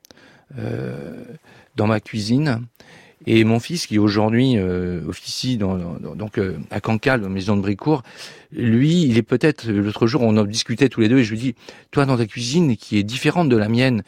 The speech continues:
mais qui pourtant raconte la, la même histoire, euh,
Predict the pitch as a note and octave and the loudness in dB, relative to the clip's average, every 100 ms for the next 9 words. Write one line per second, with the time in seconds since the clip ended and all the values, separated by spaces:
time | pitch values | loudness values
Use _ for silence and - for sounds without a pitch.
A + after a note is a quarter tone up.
0 | - - - - - - D3+ A2 A#2 D3 | -12 -16 -14 -12 -6 0 2 2 -2 0
1 | C3+ A2 G2 G2 G2+ G2+ G2+ G#2 B2 B2+ | 0 2 0 0 -2 -4 -4 2 2 2
2 | - C#3+ E3 D#3+ G#2+ G2+ D#2+ - - | 0 0 2 2 0 -4 -6 -4 -4